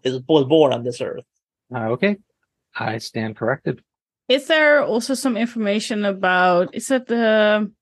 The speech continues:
Speaker 3: was it Revolution that we, that we ran into and that turned out to be a dick?
Speaker 1: Yes. Well, the, and so, yeah, one s-, and it's, one other section is, like, you know, recent history is the, you know, the gate is, like, a,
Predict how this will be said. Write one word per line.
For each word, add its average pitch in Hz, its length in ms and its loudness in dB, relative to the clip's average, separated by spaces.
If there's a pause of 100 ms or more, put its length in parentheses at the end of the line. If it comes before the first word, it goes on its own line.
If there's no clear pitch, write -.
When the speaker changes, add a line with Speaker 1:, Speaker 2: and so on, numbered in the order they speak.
(880)
Speaker 3:
was 254 140 0
it 339 120 0
Revolution 254 840 0
that 320 180 0
we, 311 380 0
that 269 180 0
we 285 140 0
ran 277 240 2
into 277 380 2
and 262 180 2
that 247 160 -2
turned 254 260 0
out 247 180 0
to 240 120 -10
be 240 160 0
a 240 40 4
dick? 233 460 0 (880)
Speaker 1:
Yes. - 540 -2 (300)
Well, 156 260 -8
the, 165 500 0
and 180 380 0
so, 170 220 4
yeah, 156 320 2
one 175 260 -2
s-, - 200 -10 (580)
and 160 100 2
it's, - 180 -6 (180)
one 202 200 4
other 185 140 6
section 151 340 -2
is, 131 220 0
like, 151 160 0 (180)
you 143 160 0
know, 135 140 -6
recent 165 320 -2
history - 360 -10
is - 260 -8
the, 127 340 2 (800)
you 151 80 0
know, 139 40 2
the 139 80 -2
gate 180 240 2
is, 156 180 2
like, 156 180 0
a, 143 240 2